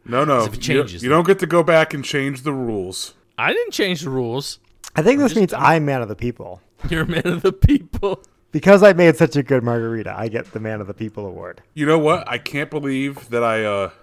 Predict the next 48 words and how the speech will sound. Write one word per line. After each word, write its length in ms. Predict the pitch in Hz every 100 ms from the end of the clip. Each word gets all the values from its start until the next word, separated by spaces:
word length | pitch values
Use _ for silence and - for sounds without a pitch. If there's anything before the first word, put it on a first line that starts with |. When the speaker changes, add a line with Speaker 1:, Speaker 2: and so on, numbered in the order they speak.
| _
Speaker 1:
forgot 480 | - 113 113 120 127
the 60 | 123
brewery 420 | 98 113 123 131
that 120 | 131
I 80 | 131
had 200 | 117 123
the 100 | 127
other 320 | 127 131 90 - _
Undivided 500 | 135 131 127 131 135
at, 240 | 147 160 - _ -
and 160 | 139
it 100 | 131
is 260 | 135 120 - -
Speaker 3:
Where 180 | 143
was 220 | 143 165 127
it? 200 | 101 - _
Speaker 1:
the, 180 | - 139 -
the 80 | -
best 280 | 151 208 214
part 220 | 202 185
is, 220 | 175 151 127
is 160 | 131
that 120 | 139 135
it's 100 | -
the 100 | 131
brewery 360 | 143 196 185
that 180 | 160 147
shall 240 | - 160 147
not 180 | 147 147
be 100 | 120
named. 500 | 131 123 90 95 - _ -
Therefore, 400 | 139 135 139 123
I 100 | 120
shall 220 | - 127
not 240 | 123 123
name 320 | 117 131 120 110
the 100 | 107
brewery. 460 | 117 123 104 82
Speaker 3:
Oh. 1080 | - 123 131 175 175 175 147 127 113 95 92 - _ -
Were 120 | 139
you 260 | 170 185 185
there 360 | 165 170 175
when 160 | 160 151
you 100 | 143
were 200 | 135 120 _ -
at 240 | 120 139
the 80 | 139
sto-, 220 | - 165